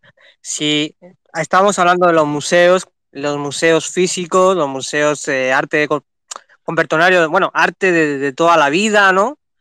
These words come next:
¿Crees que de aquí a poquitos años podríamos ver un museo de artes N F T? O sea,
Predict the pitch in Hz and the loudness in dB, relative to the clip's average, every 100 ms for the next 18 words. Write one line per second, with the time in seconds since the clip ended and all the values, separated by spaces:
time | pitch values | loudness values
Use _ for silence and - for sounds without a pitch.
0 | _ _ _ _ _ - 185 202 - 180 | _ _ _ _ _ 0 2 0 -2 2
1 | 165 160 151 151 143 143 139 139 123 185 | 4 4 2 0 0 -2 -2 -2 0 0
2 | 170 160 165 165 151 170 170 151 - 151 | 2 0 -2 -2 -2 -2 0 -4 -4 -2
3 | 160 147 165 160 151 151 147 - 165 170 | -2 0 0 0 -4 -6 -6 -4 0 2
4 | 156 131 117 _ _ _ _ _ 143 156 | 2 -2 -8 _ _ _ _ _ 0 2
5 | 156 156 143 151 139 147 147 147 139 123 | 2 0 -2 -4 -2 -6 -4 -6 -10 -6
6 | 165 185 240 _ - 131 151 131 | -2 -2 -6 _ -14 -6 -2 -2